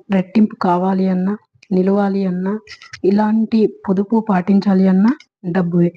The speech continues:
కాబట్టి ఆ డబ్బుకు సంబంధించినటువంటి మంత్రాన్ని, అదేవిధంగా పరిహారాన్ని మనం ఈరోజు తెలుసుకుందాము. ఎవరైతే కొత్తగా మన ఛానల్ని చూస్తున్నారో ప్లీజ్ లైక్ చేసి షేర్ చేయండి. అదేవిధంగా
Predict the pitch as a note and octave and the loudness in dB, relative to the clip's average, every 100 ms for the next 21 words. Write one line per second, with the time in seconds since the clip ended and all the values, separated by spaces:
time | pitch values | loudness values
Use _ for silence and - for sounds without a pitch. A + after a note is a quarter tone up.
0 | - - _ G#3 G3+ G3 G#3 G3 G3 F#3 | -10 -20 _ -6 -2 0 0 0 2 0
1 | F3+ F3+ A3+ A3+ B3 G#3+ G3+ G#3 G3+ G3+ | -2 -2 -2 0 2 2 4 4 4 4
2 | G#3 G3 - G3 G3 C#4 - _ _ _ | 0 -2 0 2 2 0 -2 _ _ _
3 | F#3+ F3+ F3 F3+ G#3 G3 G3+ A#3 - _ | -4 0 0 0 0 2 2 2 0 _
4 | _ _ G#3 G3 G3+ G3+ G3+ - F3+ F#3 | _ _ -2 0 2 2 0 0 0 0
5 | G3 G3 G3+ G3 G3 G3 F#3 F#3 A#3+ D#4 | 0 2 2 2 0 0 0 -2 -4 -8
6 | _ _ G3 F3 - - F3+ E3+ G3+ D4+ | _ _ -8 -8 -4 0 2 2 2 0
7 | - _ _ - F#3 G#3 G#3+ A#3+ - G3 | -6 _ _ -8 -2 0 2 0 0 -2
8 | - G3 G#3+ G3 G3 F#3+ F#3+ F#3 G3 G#3+ | -2 -2 -2 -2 -2 0 0 2 0 0
9 | G3+ F3+ G3 F#3 G#3+ - G#3 G#3 F#3 F#3 | -2 0 0 0 0 0 2 2 0 -2
10 | - G#3 F#3 G#3+ - F#3 - G3 F3+ G#3+ | 0 0 2 2 2 0 2 0 2 2
11 | G#3 G3+ G3 G3+ G3+ B3+ | 0 2 2 2 2 2